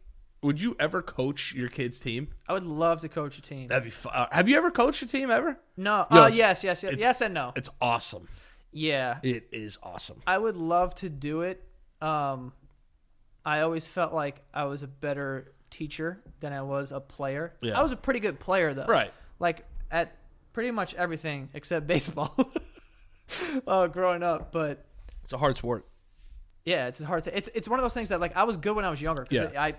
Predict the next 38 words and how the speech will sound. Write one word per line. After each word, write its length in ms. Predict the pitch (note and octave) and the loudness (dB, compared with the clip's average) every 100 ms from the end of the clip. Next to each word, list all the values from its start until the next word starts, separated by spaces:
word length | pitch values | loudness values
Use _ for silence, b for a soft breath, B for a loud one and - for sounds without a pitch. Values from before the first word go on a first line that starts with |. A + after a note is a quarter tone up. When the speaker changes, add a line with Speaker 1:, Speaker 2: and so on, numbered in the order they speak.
| - | -4
Speaker 2:
that's, 220 | E3 E3 | -4 0
like, 160 | F3+ F3 | -4 -2
all 200 | D#3+ D#3 | -4 -2
I 80 | D3 | -2
played. 340 | - D#3 B2+ - | -4 -8 -8 -6
I, 120 | D#3 | -6
that 140 | E3+ F#3 | -4 -4
was 80 | F#3 | -4
the 60 | |
first 340 | - - E3 - | -8 -4 -4 -4
sport 240 | F3 C#3+ | -6 -4
I 40 | B2+ | -6
played, 280 | C3 A2+ | -10 -10
was 140 | C#3 C3+ | -12 -2
that 200 | D#3+ D3+ | -2 -2
and 120 | C#3+ | -6
basketball. 640 | D3+ C#3+ - - A2+ C3 b b b b | -6 -6 -8 -14 -14 -16 b b b b
And 100 | D#3+ | -4
I 60 | D#3+ | -2
didn't 220 | F3 F#3 | -2 -4
get 100 | F3+ | -6
into 160 | F3 | -6
football 440 | D3 F3+ E3 D3+ C#3 | -4 -6 -4 -4 -6
until 220 | C3+ D3 | -8 -8
I 60 | C#3 | -8
was, 180 | C3+ | -8
like, 220 | C#3+ B2+ - _ _ _ _ | -10 -10 -14 _ _ _ _
twelve, 320 | - E3 D3+ C#3+ | -12 -8 -8 -6
uh, 160 | C#3+ C3+ - | -8 -6 -8
thir-, 340 | D3+ D3 D#3+ | -8 -8 -16
tw-, 200 | - D#3+ D3+ | -18 -16 -8
eleven, 340 | D#3 D#3 D3 | -4 -4 -6
twelve. 360 | D#3 C3+ G#2 - | -6 -4 -4 -8
Speaker 1:
Yeah. 220 | A2 G2 - b - | -8 -8 -12 b -8
Speaker 2:
You 100 | D3+ | -4
know, 140 | D#3 | -4
so 160 | E3 D3+ | -2 0
I, 120 | C#3+ | 0